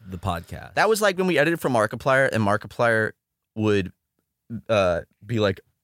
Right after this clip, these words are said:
Speaker 2: towards the end of the video, like, "Oh, Matt, by the way, uh, put a counter in how many times I've sworn." And I'm like,
Speaker 1: <laughs> You're like,
Speaker 2: "Okay,
Speaker 1: "Oh,
Speaker 2: when I have to go
Speaker 1: no."
Speaker 2: rewatch the video."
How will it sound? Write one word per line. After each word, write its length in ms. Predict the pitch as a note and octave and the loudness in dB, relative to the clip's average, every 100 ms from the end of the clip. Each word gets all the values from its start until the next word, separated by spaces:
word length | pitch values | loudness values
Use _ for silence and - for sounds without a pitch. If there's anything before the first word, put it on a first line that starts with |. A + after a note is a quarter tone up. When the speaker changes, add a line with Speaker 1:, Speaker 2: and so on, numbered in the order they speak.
| _ - - - | _ -20 -20 -12
Speaker 2:
towards 300 | - B2 A#2 | -2 -2 0
the 140 | A#2 | 0
end 80 | G#2+ | 0
of 80 | G#2+ | 0
the 20 | G#2+ | -2
video, 60 | |
like, 80 | F#2+ | -2
"Oh, 160 | E3+ G3 | 0 0
Matt, 220 | D3 F3+ | 0 0
by 120 | D3 | 0
the 60 | F#3+ | 0
way, 220 | G3+ F#3+ | 2 2
uh, 160 | D3+ C3+ - | 2 0 -2
put 160 | F#3 | -4
a 40 | F#3 | -2
counter 360 | D#3 F#3+ F#3 | 0 0 2
in 80 | C#3 | 0
how 120 | A#2 | 0
many 120 | D#3 C3 | -2 0
times 300 | E3 D#3+ C#3 | 0 0 0
I've 100 | A2 | -2
sworn." 400 | - D#3+ C3+ G2 | 0 2 0 0
And 100 | A2+ | -2
I'm 80 | |
like, 200 | - A#3+ | 2 2
Speaker 1:
<laughs> 40 | C#4 | 0
You're 200 | B3 A#3 | 0 2
like, 200 | G#3+ G3 | 2 0
Speaker 2:
"Okay, 140 | F#3 F3 | 0 0
Speaker 1:
"Oh, 40 | |
Speaker 2:
when 80 | D#3+ | 2
I 120 | D#3+ | 2
have 160 | E3+ D3+ | 2 0
to 80 | B2 | 0
go 160 | D#3 | 0
Speaker 1:
no." 60 | C#3 | 0
Speaker 2:
rewatch 420 | D#3+ C#3+ D3 D3 | -2 2 0 0
the 80 | - | -4
video." 540 | A2 C3+ A2 F#2 F#2+ | -2 0 2 0 -2